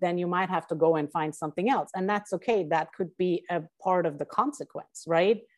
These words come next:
But I truly believe is what happens is when you start to get to know you, you develop su-, such a level of compassion, not just for yourself, you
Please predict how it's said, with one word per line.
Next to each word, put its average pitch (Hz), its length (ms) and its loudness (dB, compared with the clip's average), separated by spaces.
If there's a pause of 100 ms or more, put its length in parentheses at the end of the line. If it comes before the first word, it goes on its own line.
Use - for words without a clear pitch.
(440)
But 208 140 8
I 214 100 6
truly 247 520 -2
believe 208 520 0
is 185 260 -4
what 196 260 4
happens 208 480 0
is 160 180 -2
when 226 300 2
you 262 160 0
start 226 580 0 (720)
to 185 60 -2
get 226 280 4
to 226 120 0
know 180 240 0
you, 156 320 -8 (380)
you 226 200 4
develop 180 560 4
su-, - 380 0
such - 320 -2
a 269 40 2
level 190 380 4
of - 140 0
compassion, 165 540 -6
not 165 180 -4
just 202 180 -8
for 180 120 0
yourself, 156 560 0
you 170 100 -2